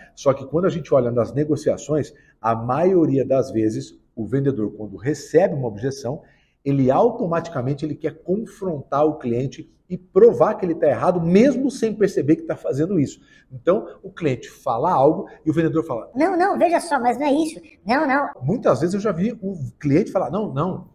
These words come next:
Speaker 1: essa informação tá errada. Não, não, o senhor tá equivocado. Não, isso não existe." Gente, olha só, essas frases tão fazendo, é, eu, na frente dele,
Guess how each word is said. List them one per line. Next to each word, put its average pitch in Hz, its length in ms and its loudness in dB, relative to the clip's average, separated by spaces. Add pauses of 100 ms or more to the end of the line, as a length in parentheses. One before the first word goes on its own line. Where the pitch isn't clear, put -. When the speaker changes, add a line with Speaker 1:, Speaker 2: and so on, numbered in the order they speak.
(420)
Speaker 1:
essa - 160 -18
informação 113 400 -6
tá 226 80 0
errada. 151 320 2 (240)
Não, 160 100 2
não, 185 100 4
o - 20 0
senhor 143 220 0
tá 170 80 0
equivocado. 170 640 -2 (160)
Não, 165 260 2
isso 180 240 -4
não 185 180 0
existe." 165 520 -4 (260)
Gente, - 380 -2 (160)
olha 156 240 2
só, - 420 -4
essas 165 360 -4
frases - 580 -6 (340)
tão 147 140 4
fazendo, 135 760 -2 (320)
é, 123 220 0
eu, 131 480 4 (500)
na 139 200 -2
frente 180 500 0
dele, 143 680 2